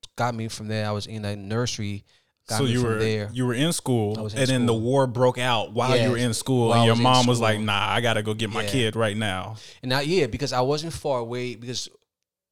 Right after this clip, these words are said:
Speaker 1: where I, where, where I was at, though, I wasn't far away from our home,
Speaker 2: Mm-hmm.
Speaker 1: Liberia, 'cause, you know, my mom, she didn't send me too far. She s-, she sent me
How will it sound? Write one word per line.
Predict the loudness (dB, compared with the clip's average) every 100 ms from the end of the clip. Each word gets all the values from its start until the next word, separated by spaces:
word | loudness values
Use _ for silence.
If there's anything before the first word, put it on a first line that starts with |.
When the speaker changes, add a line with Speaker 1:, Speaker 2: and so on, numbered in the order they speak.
| _ _ _ _ _ _
Speaker 1:
where | -4 0 2
I, |
where, | 0 -2 -2 0 0
where | -2 -2 0
I | 0
was | -2 -4
at, | -6 -6 -6
though, | -6
I | -4
wasn't | -2 -4 -6
far | -4 -4
away | -4 -6 -8
from | -12 -10 -10 -12 -18 _
our | -12 -10
home, | -10 -6 -6 -6 -14 -10
Speaker 2:
Mm-hmm. | -6 -4
Speaker 1:
Liberia, | -4 -6 -8 -8
'cause, | -12 -12 -10
you | -10
know, | -12
my | -10
mom, | -10 -10
she | -10
didn't | -8 -8
send | -8
me | -10
too | -14 -14
far. | -12 -10 -10
She | -10
s-, | -10 -10
she | -10 -8
sent | -8 -10
me | -14